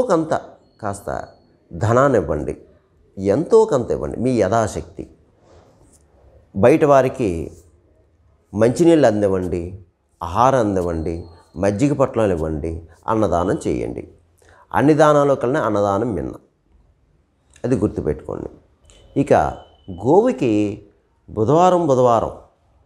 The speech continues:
గడ్డి తినిపించండి. నానబెట్టిన పెసలు కాస్త ఒక గుప్పెడు పెసలు తినిపించండి, చిన్న బెల్లమ్మకు తినిపించండి. గోవు ప్రదక్షిణ చేయండి, లేదా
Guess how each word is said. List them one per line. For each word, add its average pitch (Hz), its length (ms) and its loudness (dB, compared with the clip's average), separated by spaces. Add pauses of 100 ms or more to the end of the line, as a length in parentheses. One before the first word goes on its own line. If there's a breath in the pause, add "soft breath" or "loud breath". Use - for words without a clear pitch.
(800)
గడ్డి 139 440 2
తినిపించండి. 95 640 -2 (920)
నానబెట్టిన 165 640 2
పెసలు 127 460 0
కాస్త 135 360 0
ఒక 120 220 -2
గుప్పెడు 117 440 -2
పెసలు 127 340 -2
తినిపించండి, 95 640 -2 (480)
చిన్న 110 180 0
బెల్లమ్మకు 98 500 0
తినిపించండి. 80 520 -8 (240 soft breath)
గోవు 214 360 6
ప్రదక్షిణ 214 560 -2
చేయండి, 92 480 -4 (1000)
లేదా 143 480 6